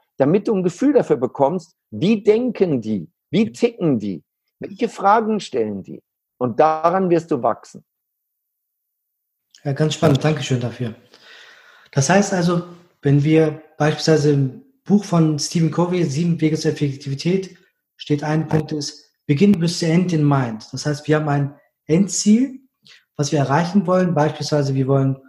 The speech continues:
Speaker 2: hundert Wohneinheiten haben. Wir starten jetzt neu. Du würdest, wenn wir es jetzt quasi zusammenfassen kurz, erstmal gucken, dass du alle Informationen sammelst, aufsaugst für dich,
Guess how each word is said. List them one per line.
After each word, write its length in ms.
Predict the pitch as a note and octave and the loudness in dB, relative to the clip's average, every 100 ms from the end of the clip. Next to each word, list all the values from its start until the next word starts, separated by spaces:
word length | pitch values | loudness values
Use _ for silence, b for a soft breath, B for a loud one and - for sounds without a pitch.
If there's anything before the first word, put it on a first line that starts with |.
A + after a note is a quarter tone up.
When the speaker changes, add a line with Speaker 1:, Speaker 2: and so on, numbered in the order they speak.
| b _ | b _
Speaker 2:
hundert 340 | D3+ D#3 D3+ | 0 2 2
Wohneinheiten 560 | C#3+ C#3+ C3 A#2 A2+ A2 | 2 2 2 -2 -6 -8
haben. 280 | A2 A2 A2 b b b b b b - | -8 -10 -14 b b b b b b -4
Wir 140 | C#3+ | -4
starten 400 | C#3+ D#3+ F#3 D#3 | 0 0 0 2
jetzt 240 | D3+ - | 2 2
neu. 460 | C#3 C#3 F#3 A#3 A3 - _ _ _ _ _ | 2 4 4 2 -2 -12 _ _ _ _ _
Du 160 | - D#3 | -2 2
würdest, 500 | E3+ E3+ E3+ - - | 4 4 0 -8 -2
wenn 80 | C#3 | 0
wir 60 | |
es 100 | C#3+ | 2
jetzt 500 | D3+ D3 - - _ _ | 2 0 -4 -14 _ _
quasi 380 | - - D3 C#3+ | -4 2 2 0
zusammenfassen 640 | - D#3 E3+ F3 F3 - E3+ | 0 0 2 0 -2 -2 -2
kurz, 420 | E3+ F3 F3 b b b b _ _ - | 0 0 -4 b b b b _ _ -2
erstmal 440 | D#3 - E3 D#3+ | -2 2 4 4
gucken, 460 | E3 E3 E3+ E3 D#3+ | 2 0 2 2 0
dass 200 | C#3+ - | -4 -2
du 340 | C#3 D3 - | -2 -2 -4
alle 160 | - F#3 | -2 0
Informationen 720 | F3 E3 D3+ C#3+ - F3 D3+ | 2 2 2 0 0 0 2
sammelst, 640 | C#3 E3 A3+ C4+ - - | 2 4 4 2 -6 -4
aufsaugst 520 | C#3 - - G3 G3+ | -4 -2 0 0 0
für 120 | - G#3 | 0 2
dich, 500 | C4 - - _ | 0 -4 -14 _